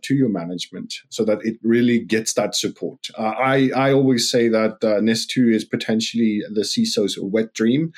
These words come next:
and worst nightmare, right? Because the requirements are intense, but it also sp-, spotlights the, the work that needs to be done to protect the European economy and services being delivered.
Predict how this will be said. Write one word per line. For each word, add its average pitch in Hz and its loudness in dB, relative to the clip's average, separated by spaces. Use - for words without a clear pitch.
and 131 2
worst 117 0
nightmare, 95 -2
right? 101 -2
Because - -8
the 107 0
requirements 139 0
are 117 0
intense, 110 -2
but 190 2
it 160 2
also 175 2
sp-, - -4
spotlights - -2
the, 113 2
the 120 2
work 123 0
that 123 -2
needs 113 0
to 117 0
be 95 0
done 98 -2
to - -10
protect - -8
the 113 -6
European 101 -4
economy 131 0
and 104 -2
services 110 -4
being 98 -4
delivered. 127 0